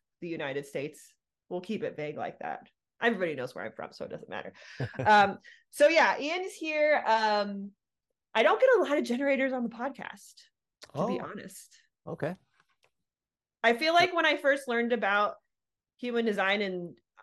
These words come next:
Speaker 1: and generators and manifesting generators, that it was, was, I kind of heard that m-, because the w-, world is more built for y'all a little bit,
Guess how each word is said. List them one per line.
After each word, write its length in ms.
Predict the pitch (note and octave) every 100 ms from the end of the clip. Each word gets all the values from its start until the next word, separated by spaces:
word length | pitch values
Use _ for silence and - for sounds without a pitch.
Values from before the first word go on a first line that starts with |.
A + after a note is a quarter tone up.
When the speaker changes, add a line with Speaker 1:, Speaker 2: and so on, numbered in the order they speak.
| _ _ -
Speaker 1:
and 240 | F#3+ G3
generators 540 | F#3 G3 G3+ G3 G3 F#3+
and 60 |
manifesting 460 | F#3 F3+ F#3 F#3 F3
generators, 760 | E3 E3+ F3 E3+ E3+ F3 - - _ _ _ -
that 260 | D#3 F#3 -
it 80 |
was, 300 | F3 F#3 - -
was, 180 | F#3+ F#3+ G3 - _ _ -
I 240 | G3 G#3 A#3+
kind 240 | B3 A3
of 180 | A3 F#3+ - - F#3
heard 360 | A3 G3 G3
that 280 | F#3+ F3 F3 - _ _ _ _ _ _ _ _ _ -
m-, 200 | G#3 G#3 -
because 440 | A#3+ - B3 C4 A#3+
the 120 | A#3
w-, 360 | F#3+ F#3 F#3+ -
world 520 | F#3 G3 A3 A#3 A#3+
is 100 | A#3 - G3
more 240 | G3 G#3+
built 320 | G3+ G#3 A#3 -
for 140 | C#4+
y'all 440 | C#4 C#4 D#4 G#4+ -
a 40 |
little 200 | C#4+ E4
bit, 560 | G#4+ A#4+ - - C#4+